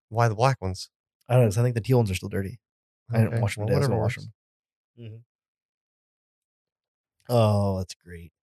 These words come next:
Speaker 2: I did do something interesting.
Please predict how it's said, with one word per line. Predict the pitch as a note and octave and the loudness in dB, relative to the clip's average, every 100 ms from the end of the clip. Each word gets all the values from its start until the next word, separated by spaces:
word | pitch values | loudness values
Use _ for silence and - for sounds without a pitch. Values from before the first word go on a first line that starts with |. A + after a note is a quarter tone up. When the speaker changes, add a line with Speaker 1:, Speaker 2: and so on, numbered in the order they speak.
| _ _ _ _ _ _ _ - | _ _ _ _ _ _ _ 2
Speaker 2:
I | C3 | 2
did | A#2+ E3 E3 | 6 4 4
do | B2 C3 B2+ A#2+ A2+ A#2 A2 - _ | 4 6 8 8 6 4 4 -2 _
something | - D3+ C#3+ A2+ | 0 2 2 0
interesting. | - A2+ G#2 G#2 A2+ | -2 -2 -2 -2 -4